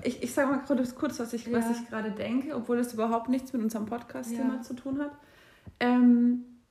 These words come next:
Speaker 1: wir hatten ja auch gesagt, oder ich hatte ja gesagt, ich
Speaker 2: Ja.
Speaker 1: würd es gern einfach fließen lassen,
Speaker 2: Ja.
Speaker 1: äh, das, und gucken, was halt
Speaker 2: Ja.
Speaker 1: so kommt. Und ich finde das so spannend, dass das jetzt wirklich auf dieses Thema kommt. Vielleicht habe ich das jetzt auch mitgebracht,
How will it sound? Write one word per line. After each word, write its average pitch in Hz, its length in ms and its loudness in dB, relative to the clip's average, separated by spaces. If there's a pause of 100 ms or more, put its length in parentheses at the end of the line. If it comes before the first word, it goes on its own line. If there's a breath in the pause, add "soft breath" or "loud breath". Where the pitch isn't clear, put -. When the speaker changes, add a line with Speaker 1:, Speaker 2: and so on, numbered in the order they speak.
(220)
Speaker 1:
wir 254 120 6
hatten 254 180 2
ja 220 100 4
auch 233 80 0
gesagt, 240 580 -2
oder 226 180 4
ich 254 120 -2
hatte 240 120 2
ja 226 80 6
gesagt, 233 380 -2
ich 240 80 0
Speaker 2:
Ja. 226 220 -2
Speaker 1:
würd 240 180 6
es - 80 -6
gern 208 140 0
einfach 214 260 -2
fließen 277 420 0
lassen, 254 340 2
Speaker 2:
Ja. 220 120 -2 (160)
Speaker 1:
äh, 208 60 -4
das, 254 160 4
und 247 220 6
gucken, 262 340 2
was 240 220 2
halt 208 120 4
Speaker 2:
Ja. - 60 -2
Speaker 1:
so 208 80 2
kommt. 269 340 -2 (480 loud breath)
Und 254 120 6
ich 285 100 4
finde 262 260 2
das 240 200 -4
so 262 120 -6
spannend, 254 500 -2
dass 262 160 -4
das 233 140 -8
jetzt 240 180 -4
wirklich 254 260 -4
auf 220 100 -6
dieses - 340 -6
Thema 262 320 0
kommt. 240 240 2
Vielleicht 240 200 -2
habe 226 100 0
ich - 80 -6
das 226 140 -4
jetzt 226 140 -4
auch 202 220 -6
mitgebracht, 226 800 -2